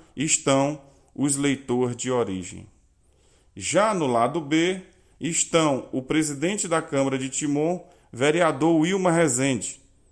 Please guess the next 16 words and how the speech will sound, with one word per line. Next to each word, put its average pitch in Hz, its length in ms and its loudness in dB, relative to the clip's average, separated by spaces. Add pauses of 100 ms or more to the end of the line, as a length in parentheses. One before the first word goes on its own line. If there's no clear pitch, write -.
(220)
o 120 120 -2
deputado 127 680 0
estadual 110 600 0
Rafael 127 400 2
Leitor 180 640 0 (300)
e 175 160 -4
outras 196 540 6
pol-, 156 640 0
lideranças 160 600 2
políticas, - 880 -4 (320)
nascida 165 640 0
e 185 40 -4
criada 165 420 0
no 151 140 2
Grupo 151 320 0
Leitor. 131 640 0